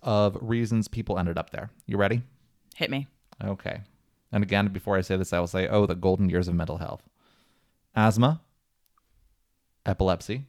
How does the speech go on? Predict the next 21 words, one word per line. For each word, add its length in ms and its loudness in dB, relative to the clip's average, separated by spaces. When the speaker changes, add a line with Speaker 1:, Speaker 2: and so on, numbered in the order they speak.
Speaker 1:
of 140 -12
course, 320 -2
because 320 4
we 160 4
love 460 4
our 260 2
epileptics 880 -2
Speaker 2:
Why 80 -2
Speaker 1:
back 80 2
Speaker 2:
are 40 4
you 100 8
Speaker 1:
then. 100 4
Speaker 2:
shaking 280 6
so 160 2
much? 220 0
Is 80 -8
that 140 4
the 60 6
demons? 540 8
Speaker 1:
Yeah, 200 4
right. 320 6